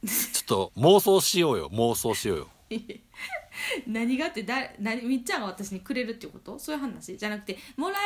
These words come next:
Speaker 2: えるなら何がいいかなってこと？
Speaker 1: え、そう。
Speaker 2: えー、もう、
Speaker 1: やっぱりもらえ-、もらえるなら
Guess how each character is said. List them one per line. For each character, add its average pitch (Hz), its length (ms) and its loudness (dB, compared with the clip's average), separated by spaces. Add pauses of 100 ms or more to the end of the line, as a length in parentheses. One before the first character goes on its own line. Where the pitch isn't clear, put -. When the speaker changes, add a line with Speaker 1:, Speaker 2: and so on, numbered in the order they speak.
Speaker 2:
え 415 40 -2
る 427 120 -4
な 381 140 -2
ら 359 60 -2
何 240 260 -2
が 214 200 -6
い 208 120 -6
い - 20 -8
か 214 120 -10
な 294 160 0
っ 359 60 -6
て 175 80 -10
こ - 120 -16
と？ - 220 -12 (320)
Speaker 1:
え、 123 80 -2
そ 107 340 6
う。 - 920 -20
Speaker 2:
え 233 520 -10
ー、 - 20 -8
も 185 520 -8
う、 - 20 -18 (2250)
Speaker 1:
や 226 120 8
っ 285 120 2
ぱ 294 120 4
り 262 100 4
も 185 200 4
ら 262 240 4
え-、 233 140 0
も 220 240 4
ら 285 180 10
え 285 60 8
る 302 120 0
な 233 160 4
ら 180 440 4